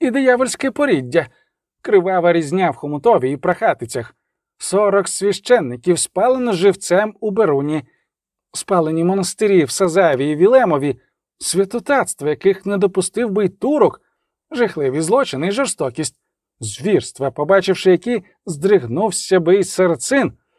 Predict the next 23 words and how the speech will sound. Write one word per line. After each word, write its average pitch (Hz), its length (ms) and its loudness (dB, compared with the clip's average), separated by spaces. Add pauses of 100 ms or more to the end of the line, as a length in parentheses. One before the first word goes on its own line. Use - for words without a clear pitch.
(280)
Воістину, 185 880 0
Боже, 151 380 0
доки 196 340 -2
ж - 140 -6
ти 214 120 0
не 202 120 0
судитимеш 185 680 0
і 190 60 -2
каратимеш 185 580 0
за 202 160 0
нашу 208 400 -4
кров. 226 380 -2 (1400)
Тишу, 196 520 0
у 160 80 0
якій 160 360 0
чути 175 360 -2
було 147 260 2
тільки, 139 320 -2
як 139 160 2
шепоче 143 520 -4
молитву 135 540 -2
олесницький 123 600 -4
капелан, 180 500 -4